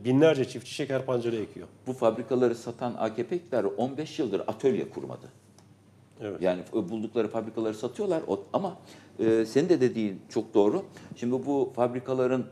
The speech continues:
Speaker 2: coğrafi olarak dağılımına baktığında sanayinin o kurucu irade, o beğenmedikleri, o beğenmedikleri ülkeyi kuran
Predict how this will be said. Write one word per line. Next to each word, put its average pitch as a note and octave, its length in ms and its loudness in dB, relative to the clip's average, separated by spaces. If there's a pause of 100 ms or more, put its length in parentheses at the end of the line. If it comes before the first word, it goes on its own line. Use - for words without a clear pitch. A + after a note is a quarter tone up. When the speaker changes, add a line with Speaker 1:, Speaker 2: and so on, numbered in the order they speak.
(100)
Speaker 2:
coğrafi B2 800 2
olarak G#2+ 600 0
dağılımına A2 560 0
baktığında B2+ 640 0 (280)
sanayinin C3 760 0
o A2+ 140 -2
kurucu A2+ 320 0
irade, G#2+ 500 2
o G2 140 2
beğenmedikleri, G#2+ 800 0 (260)
o F2+ 120 -4
beğenmedikleri F#2 800 -2 (300)
ülkeyi A2+ 440 0
kuran B2 280 2